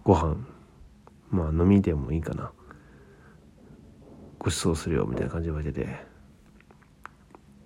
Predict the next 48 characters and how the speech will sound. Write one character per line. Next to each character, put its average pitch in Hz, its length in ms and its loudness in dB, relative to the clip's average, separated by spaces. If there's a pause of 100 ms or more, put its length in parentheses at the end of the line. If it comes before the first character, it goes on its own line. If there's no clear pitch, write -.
(560)
ま 95 140 2
あ、 - 20 0
実 90 80 0
際 92 200 0
今 92 140 6
は 80 80 2
ね、 - 300 -4 (1000)
だ 98 160 8
い 92 80 8
ぶ 90 160 4
苦 104 260 6
し 101 160 4
い 87 40 6
と - 80 -2
い 76 60 0
う 78 40 0
か、 - 180 -6 (1500)
状 95 140 2
態 92 120 4
で 90 80 4
も 87 80 2
あ 87 40 2
る 82 80 2
ん 76 80 0
で、 78 180 -2
そ 98 140 -2
こ 87 80 -2
は 82 80 4
甘 90 240 6
え 80 60 2
て 78 120 -2
ね、 78 140 0 (1000)
あ 80 120 -6
の、 - 240 -8 (1500)
ゴ 104 160 6
チ - 80 -4
に - 40 -12
な 87 60 4
ろ 80 60 2
う 80 40 2
と 78 80 0
思 78 100 2
い 80 40 2
ま 78 100 2
す - 80 -6
け - 80 -10
ど 58 80 -8
も。 67 160 -10